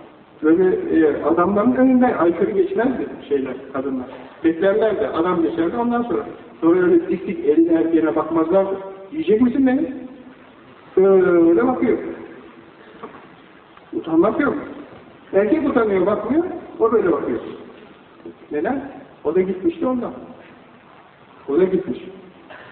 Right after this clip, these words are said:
Sen ona baksan, yani biraz kurcalasan, hocam diyecek, hafta sonu mecmuasını alıyorum,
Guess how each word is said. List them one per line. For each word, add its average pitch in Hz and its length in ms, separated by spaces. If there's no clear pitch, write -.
Sen 185 100
ona 196 260
baksan, 180 380
yani 156 240
biraz 170 160
kurcalasan, 156 680
hocam 180 360
diyecek, 139 280
hafta 170 260
sonu 160 220
mecmuasını 135 600
alıyorum, 123 480